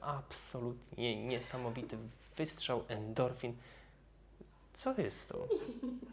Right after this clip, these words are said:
Dziękuję. Absolutnie niesamowity wystrzał endorfin powodują ćwiczenia oddechowe Wima Hofa, do tego medytacja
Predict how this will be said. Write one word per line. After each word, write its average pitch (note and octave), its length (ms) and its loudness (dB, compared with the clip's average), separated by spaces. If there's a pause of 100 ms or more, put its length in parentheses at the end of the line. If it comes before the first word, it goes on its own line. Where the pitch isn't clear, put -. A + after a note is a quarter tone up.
(480)
Dziękuję. - 320 -2 (480)
Absolutnie C3 580 0
niesamowity C3+ 540 0
wystrzał B2+ 440 -2 (120)
endorfin B2+ 600 2 (100)
powodują C3+ 460 2 (920)
ćwiczenia A2+ 340 4
oddechowe A2 460 0 (540)
Wima A2+ 200 4
Hofa, A#2+ 440 0 (640)
do B2 100 0
tego A2 200 4
medytacja A#2 600 0